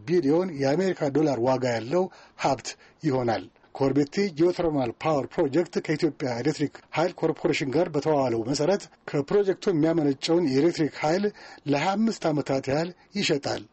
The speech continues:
ከከርሰ ምድር እንፋሎት ይህን ያህል የኤሌክትሪክ ኃይል በማመንጨት ፕሮጀክቱ ኢትዮጵያን ከአፍሪካ ቀዳሚ ያደርጋታል ተብሎ ይጠበቃል።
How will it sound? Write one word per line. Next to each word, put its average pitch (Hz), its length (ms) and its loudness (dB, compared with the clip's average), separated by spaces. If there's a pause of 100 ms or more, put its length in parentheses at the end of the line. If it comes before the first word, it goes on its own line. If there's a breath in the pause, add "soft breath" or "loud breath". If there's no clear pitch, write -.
(280 loud breath)
ከከርሰ 175 400 0 (100)
ምድር 170 320 0
እንፋሎት 156 520 0
ይህን 160 300 0
ያህል 160 260 0
የኤሌክትሪክ 160 560 0
ኃይል 143 300 -2
በማመንጨት 139 680 0 (500 loud breath)
ፕሮጀክቱ 202 520 0
ኢትዮጵያን 156 560 -2
ከአፍሪካ 147 500 -2
ቀዳሚ 135 320 0
ያደርጋታል 123 600 -2
ተብሎ 120 260 -4 (280)
ይጠበቃል። 127 680 -2